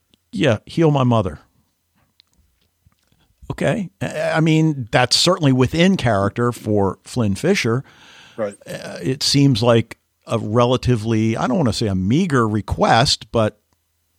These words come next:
Speaker 1: you know, of all the things you could ask for, I, I guess, you know, of course, that
Speaker 2: Yeah.
Speaker 1: probably says more about <laughs> me than it does about Flynn. Um,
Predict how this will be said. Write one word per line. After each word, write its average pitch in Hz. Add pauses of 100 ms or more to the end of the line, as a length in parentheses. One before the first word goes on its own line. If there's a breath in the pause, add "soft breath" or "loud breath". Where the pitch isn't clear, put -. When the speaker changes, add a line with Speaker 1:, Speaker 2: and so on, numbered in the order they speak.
(320)
Speaker 1:
you 226
know, 107
of 101
all 120
the 104
things 117
you 98
could 95
ask 151
for, 95
I, 92
I 90
guess, 92 (480)
you -
know, 85
of 90
course, -
that 113
Speaker 2:
Yeah. -
Speaker 1:
probably 98
says 101
more 104
about 92
<laughs> 110
me 160
than 117
it -
does 131
about 104
Flynn. 117 (640 loud breath)
Um, 117